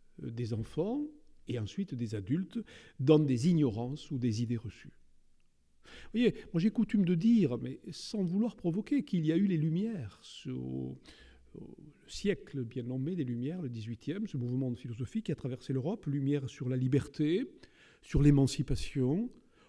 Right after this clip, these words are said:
ose savoir par toi-même, ne suis plus simplement comme un mouton les grandes idéologies politiques, religieuses. Pense par toi-même, c'est ça l'idée des Lumières, c'est ça la devise kantienne des Lumières. Peut-être n'y a-t-il pas eu encore tout à fait des Lumières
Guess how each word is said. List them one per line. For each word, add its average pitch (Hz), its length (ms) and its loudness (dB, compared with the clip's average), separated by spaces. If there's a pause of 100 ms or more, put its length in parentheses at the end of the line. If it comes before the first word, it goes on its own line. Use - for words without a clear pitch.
(160)
ose 196 340 10
savoir 160 340 4
par 147 140 -2
toi-même, 175 560 4 (1300)
ne 156 180 6
suis 170 240 2
plus 190 320 2
simplement 156 640 2
comme 143 220 2
un 139 60 2
mouton 160 600 2
les 151 140 2
grandes 143 380 0
idéologies 143 640 4
politiques, 143 500 -2
religieuses. 147 380 -2
Pense 294 400 4
par 139 160 -2
toi-même, 117 260 -2
c'est 156 140 -4
ça 262 160 -4
l'idée 123 240 -2
des 107 100 -4
Lumières, 107 340 -6
c'est - 120 -10
ça 226 260 -4 (340)
la 127 140 2
devise 147 600 6
kantienne 135 500 2
des 120 80 -4
Lumières. 117 320 -8 (560)
Peut-être 226 360 2
n'y 190 160 2
a-t-il 180 400 -6
pas 180 180 -2
eu 170 160 2
encore 127 420 -4
tout 165 160 -10
à 113 80 -6
fait 139 200 -8
des 127 120 -6
Lumières 117 440 -2